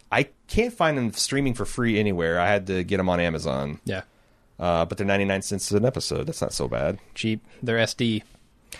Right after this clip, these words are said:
Speaker 2: So.
Speaker 1: They're S D, and also
Speaker 2: <laughs>
Speaker 1: the, the, the editing to make them widescreen was questionable in a lot of
Speaker 2: Uh,
Speaker 1: cases.
Speaker 2: yeah.
Speaker 1: A lot of odd frame. Like, like, why did they do that? Why can't I have the choice? This is a,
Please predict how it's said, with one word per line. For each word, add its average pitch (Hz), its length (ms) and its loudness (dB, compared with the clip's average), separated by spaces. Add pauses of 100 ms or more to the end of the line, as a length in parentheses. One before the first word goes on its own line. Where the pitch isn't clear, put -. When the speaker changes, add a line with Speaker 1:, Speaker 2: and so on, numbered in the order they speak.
Speaker 2:
So. - 160 -2
Speaker 1:
They're 143 100 6
S - 120 0
D, 160 160 0
and 135 100 2
also 165 520 4
Speaker 2:
<laughs> - 0 -
Speaker 1:
the, 127 200 0 (140)
the, 107 760 2
the 104 200 -6
editing 104 800 0 (760)
to 131 80 0
make 135 180 2
them 123 140 0
widescreen 92 1080 0
was 104 200 4
questionable 98 640 0
in 90 80 -2
a - 20 -2
lot 90 220 2
of 101 160 4
Speaker 2:
Uh, - 20 6
Speaker 1:
cases. 78 560 0
Speaker 2:
yeah. 98 220 0
Speaker 1:
A - 240 -18
lot 139 480 2
of - 60 -2
odd 117 280 2
frame. 107 280 0
Like, 107 180 0
like, 117 140 -2
why 165 200 4
did 165 80 -2
they 101 100 0
do 80 200 -4
that? 82 360 2 (400)
Why 139 200 4
can't 165 200 0
I 143 80 2
have 135 160 0
the 104 60 -10
choice? 107 480 0
This 123 180 0
is 120 180 0
a, - 100 0